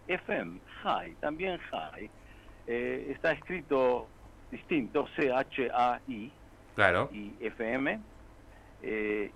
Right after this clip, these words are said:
Speaker 1: y, y yo personalmente estoy encargado de una hora por semana el programa en Yiddish.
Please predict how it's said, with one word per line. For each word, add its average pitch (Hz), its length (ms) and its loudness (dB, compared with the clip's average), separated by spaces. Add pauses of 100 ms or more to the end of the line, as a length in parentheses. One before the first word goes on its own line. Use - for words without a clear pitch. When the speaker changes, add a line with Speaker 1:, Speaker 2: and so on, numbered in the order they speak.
(300)
Speaker 1:
y, 107 180 -12
y 107 200 -10
yo 143 180 4
personalmente 131 800 0
estoy 127 220 0
encargado 117 600 2
de 107 540 2
una 135 240 2
hora 123 280 6
por 107 300 -4
semana 120 480 0 (200)
el 104 200 -4
programa 113 460 -2
en 113 80 -4
Yiddish. 123 580 -4